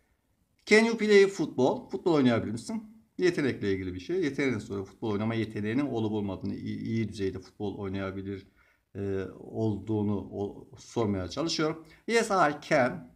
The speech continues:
Yine can olumlu ifadeyi kırmızıyla verdim, tersten düşünelim. Eğer biz iyi, ileri düze-, düzeyde, iyi, e, şekilde, e, futbol oynayamıyorsak o zaman can yerine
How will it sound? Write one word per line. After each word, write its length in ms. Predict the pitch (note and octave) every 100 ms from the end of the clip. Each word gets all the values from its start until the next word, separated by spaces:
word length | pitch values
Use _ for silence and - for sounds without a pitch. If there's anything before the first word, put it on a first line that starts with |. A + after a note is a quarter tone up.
| _
Yine 260 | E3+ F3 F3
can 320 | F3+ F3 E3+
olumlu 400 | D#3 D#3 D#3+ E3+
ifadeyi 600 | - B2 G#2+ A#2+ F#3 - - _ _ _ _ -
kırmızıyla 460 | E3+ E3 E3+ E3
verdim, 400 | E3 D3+ F3 - - _ _ _ _ _ -
tersten 440 | D3+ D3 C#3+ B2+
düşünelim. 520 | G#2+ G2+ B2 G3 - - - -
Eğer 320 | B2 C3+ B2
biz 260 | B2+ B2
iyi, 260 | C#3 C3+ C3+
ileri 500 | A#2 A#2 A#2 C3 C3
düze-, 380 | B2 A#2 G2+ G#2+
düzeyde, 460 | A2+ B2 G#2+ G#2
iyi, 460 | G#2+ A2+ B2+ - B2+
e, 240 | A2 G2+
şekilde, 580 | G2 - A#2 G#2 F#2+ F2+ - _ _ _ -
e, 140 | G#2+ G2+
futbol 380 | - - C3+
oynayamıyorsak 680 | B2 C#3 D#3 A#2+ G2+ F#2 D#3 - -
o 80 | A#2+
zaman 320 | A#2 E3 G3+ - _ _
can 240 | - F#3+ E3
yerine 440 | C3 G#2 B2 G3